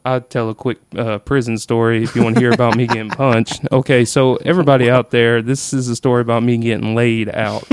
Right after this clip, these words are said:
Okay, so I was a lieutenant working cell block, and, uh, this dude slipped his cuffs, and, uh, he was trying to get transferred. He didn't wanna be at the prison no more, so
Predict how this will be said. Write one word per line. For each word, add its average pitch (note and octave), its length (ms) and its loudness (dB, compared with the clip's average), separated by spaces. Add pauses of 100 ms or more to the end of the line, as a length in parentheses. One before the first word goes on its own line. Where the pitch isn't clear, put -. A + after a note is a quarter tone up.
Okay, A2+ 420 -4
so A2 480 -4
I B2 100 0
was C3 180 2
a B2 60 0
lieutenant A#2+ 500 0
working A2 300 -6
cell A#2+ 260 0
block, A2 460 -8
and, A2+ 400 -8
uh, A2 160 -4
this A#2 240 -4
dude B2 280 -2
slipped - 360 -6
his G#2+ 180 -8
cuffs, B2 540 -4 (520)
and, A2 520 -8
uh, G#2+ 320 -6 (100)
he E3+ 80 0
was G3 100 0
trying D3+ 200 0
to A#2 40 -2
get - 140 -14
transferred. A2+ 640 -4 (240)
He B2+ 100 -4
didn't B2 160 -2
wanna A#2+ 140 -2
be A#2 400 -4
at A2 100 -6
the - 80 -20
prison A2+ 340 -6
no A2 120 -4
more, A2+ 300 -4
so A2 340 -8